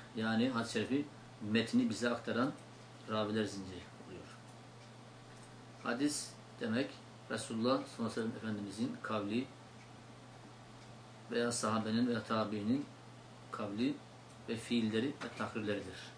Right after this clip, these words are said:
Bu manada hadis-i şerif um-, umumi olmuş olur. Yani Efendimiz sallallahu aleyhi ve sellem'in mübarek sözleri, fiilleri ve takrirleri oluyor. Takrir demek Efendimiz sallallahu aleyhi ve sellem'in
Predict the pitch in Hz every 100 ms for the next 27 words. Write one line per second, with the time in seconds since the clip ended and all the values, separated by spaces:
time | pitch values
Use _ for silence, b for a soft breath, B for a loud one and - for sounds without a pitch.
0 | - - 123 113 107 120 147 - - -
1 | - - 110 - 117 139 135 120 117 -
2 | 117 117 120 107 92 - - - - -
3 | - - - - - 113 107 113 120 113
4 | 117 - 110 117 113 107 107 - 101 104
5 | 117 - 104 107 104 131 - - - -
6 | - 110 - 110 101 101 95 95 117 135
7 | - - - - - - 113 107 104 131
8 | - - - 131 117 107 104 107 - 117
9 | 143